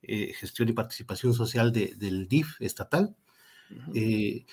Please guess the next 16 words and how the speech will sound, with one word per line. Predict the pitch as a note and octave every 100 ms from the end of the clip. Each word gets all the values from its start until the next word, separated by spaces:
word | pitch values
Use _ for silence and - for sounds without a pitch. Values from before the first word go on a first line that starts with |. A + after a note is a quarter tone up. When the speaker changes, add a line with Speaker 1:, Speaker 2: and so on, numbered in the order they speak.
| - -
Speaker 1:
quien | - B2
tiene | A#2+ D#3+ F3+
una | F#3
historia | E3 - D3+ E3+ E3+ E3+
en | G2+ G#2+ G2+
la | F#2+
que, | - A2 G#2+ G2+ G2+ G2+
vamos, | G2+ B2+ A2+ -
eh, | A#2 G#2
fue | - C3+ C#3+
un | C3+ C3+
personaje, | C#3 C3 A#2+ A#2+ C3 C3+ C3 - G#2 F#2 -
eh, | - _ - - _
destacado | C3+ A2+ G#2+ - A#2+ C#3 B2+ C3
por, | - G#2+ F#2 F2+ E2+ -
por, | A2 F#2+ F2+